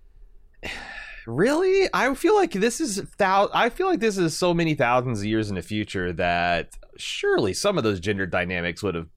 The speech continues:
broken down by now. You got, uh,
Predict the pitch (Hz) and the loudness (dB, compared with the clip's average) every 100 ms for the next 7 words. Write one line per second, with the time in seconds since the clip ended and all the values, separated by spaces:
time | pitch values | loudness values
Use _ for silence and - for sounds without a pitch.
0 | - 101 107 95 90 87 85 82 82 82 | -10 -2 0 0 -4 -2 -2 -2 -4 -4
1 | 80 78 71 71 - 160 180 165 - - | -6 -6 -6 -8 -10 -4 -2 -2 -6 -2
2 | 123 113 104 98 | 0 2 2 -2